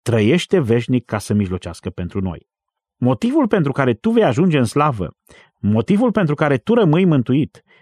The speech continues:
pentru care tu ești în siguranță, este pentru că ai un mare preot în ceruri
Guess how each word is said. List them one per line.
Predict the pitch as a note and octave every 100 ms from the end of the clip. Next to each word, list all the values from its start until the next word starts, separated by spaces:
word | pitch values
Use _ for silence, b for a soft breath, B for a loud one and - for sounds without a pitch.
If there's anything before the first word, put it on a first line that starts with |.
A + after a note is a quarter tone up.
| b b
pentru | - F#2 G2
care | C3 C3+
tu | -
ești | A#3+ G#3+ F#3+
în |
siguranță, | D3+ C#3+ B2 F#3 F#3 B2+
este | A2+ D#3 - D#3
pentru | E3 D3
că | C#3+ D#3
ai | A3
un | F3+
mare | A#2 F3 F#3
preot | - E3+ D#3
în | D3
ceruri | A#2+ F3+ D3 A#2